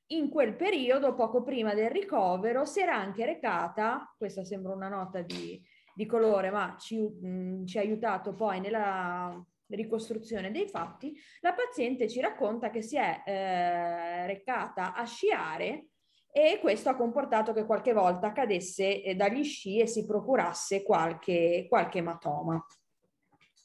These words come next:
Arriva in P-, all'arrivo in P S comunque la paziente è completamente mutacica, eh, alle volte agitata, le viene somministrato del Valium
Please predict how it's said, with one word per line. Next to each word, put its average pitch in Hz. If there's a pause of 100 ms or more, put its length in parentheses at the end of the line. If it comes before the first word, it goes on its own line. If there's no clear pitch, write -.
(520)
Arriva 254
in 254
P-, 370
all'arrivo 240
in 247
P 330
S 226
comunque 262 (200)
la 285
paziente 285
è 196
completamente 247
mutacica, 202 (640)
eh, 220
alle 220
volte 226
agitata, 220
le 381
viene 269
somministrato 254
del 392
Valium 196